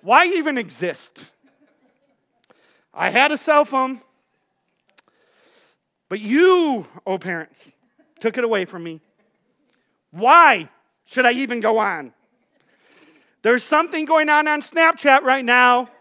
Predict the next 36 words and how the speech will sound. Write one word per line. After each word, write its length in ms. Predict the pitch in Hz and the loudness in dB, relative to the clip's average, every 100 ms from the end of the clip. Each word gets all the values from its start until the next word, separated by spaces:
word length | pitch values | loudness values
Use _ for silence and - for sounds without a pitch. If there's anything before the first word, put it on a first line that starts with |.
| _ - _ - | _ -20 _ -8
and 160 | 214 226 | -2 2
I 120 | 226 | 0
don't 360 | 170 285 311 285 | 4 6 6 4
know 140 | 294 | 4
what 160 | 285 277 | 4 4
it 100 | 269 | 4
is. 580 | 254 226 190 156 - - _ _ _ _ _ _ _ _ _ _ _ _ _ _ | 4 4 0 -8 -20 -20 _ _ _ _ _ _ _ _ _ _ _ _ _ _
Ah, 500 | 214 233 233 240 233 | 0 2 4 6 6
life 340 | 240 247 247 - | 6 6 4 0
is 120 | 247 | -6
so 340 | - 269 254 | 2 4 4
hard, 800 | 233 254 254 254 247 240 196 151 - _ _ _ | 4 6 8 8 6 4 0 -6 -16 _ _ _
right? 240 | 202 269 294 _ _ _ | 0 0 0 _ _ _
So 140 | - 277 | -10 4
that's 300 | 320 370 370 | 6 6 4
what 140 | 381 | -4
they 120 | 349 | -2
start 380 | - 349 330 339 | 0 6 4 4
to 80 | 320 | -8
do. 600 | 269 359 349 320 208 147 _ _ _ _ _ _ - | -4 -2 -2 -4 -6 -12 _ _ _ _ _ _ -6
They're 120 | 262 | 2
like, 220 | 285 285 | 4 4
"If 120 | 311 415 | 0 4
only 480 | 349 359 370 339 277 | 6 6 4 0 0
we 180 | 285 | -2
had 260 | 277 269 233 | -2 -6 0
died 760 | 226 302 294 277 220 190 165 147 | 4 4 6 4 2 -2 -10 -12
by 120 | 180 208 | -6 -4
the 100 | 226 | -2
Lord's 300 | 226 214 214 | -2 -4 -8
hand 340 | 202 170 151 _ - | -10 -10 -12 _ -16
in 120 | 185 | -10
the 80 | 196 | -6
land 220 | 196 185 | -6 -6
of 80 | 170 | -10
Egypt." 380 | 175 156 - | -12 -12 -14